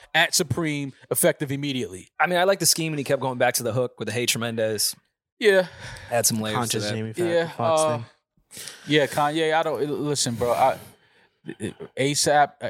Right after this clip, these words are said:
Speaker 1: uh, Rocky fucked Yoon. What is, what is going on? I, I, I just
Speaker 2: This is like a bad high school lunch table.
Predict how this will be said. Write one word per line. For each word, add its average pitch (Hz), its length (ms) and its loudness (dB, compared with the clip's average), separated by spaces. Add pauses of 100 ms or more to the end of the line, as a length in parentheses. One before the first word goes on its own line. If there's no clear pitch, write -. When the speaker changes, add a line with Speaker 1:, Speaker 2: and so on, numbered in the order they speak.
Speaker 1:
uh, 120 80 0
Rocky 131 380 2
fucked 131 300 0
Yoon. 139 360 -4
What 185 140 -2
is, 143 160 -6
what 277 140 -4
is 320 100 -2
going 240 220 2
on? 233 240 0
I, 160 140 -6
I, 190 80 -6 (1300)
I - 120 -2
just 156 100 0
Speaker 2:
This - 180 4
is 233 120 4
like 156 180 4
a 127 60 -2
bad 131 680 0
high 135 180 2
school 131 260 0
lunch 113 280 0
table. 95 300 -6